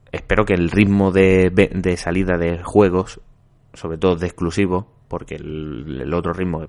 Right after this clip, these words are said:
me parece correcto, el rim-, el ritmo de third party me parece correcto,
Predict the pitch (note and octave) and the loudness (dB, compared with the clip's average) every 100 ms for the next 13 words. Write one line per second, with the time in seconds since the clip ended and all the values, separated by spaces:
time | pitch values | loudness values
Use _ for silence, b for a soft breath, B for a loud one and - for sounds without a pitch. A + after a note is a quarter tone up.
0 | - - D#2+ E2 - E2+ E2+ F2+ - E2+ | -12 -10 -6 -6 -6 -10 -8 -8 -8 -12
1 | - b b b b b - E2 D#2 E2+ | -12 b b b b b -14 -12 -6 -6
2 | E2 - E2 F2+ E2+ E2+ E2 - - E2 | -6 -12 -10 -6 -2 -2 -2 -2 -6 -8
3 | - F2 E2 D#2+ D#2 D#2 D#2+ D#2+ F2 - | -8 -8 -8 -8 -8 -8 -8 -8 -8 -8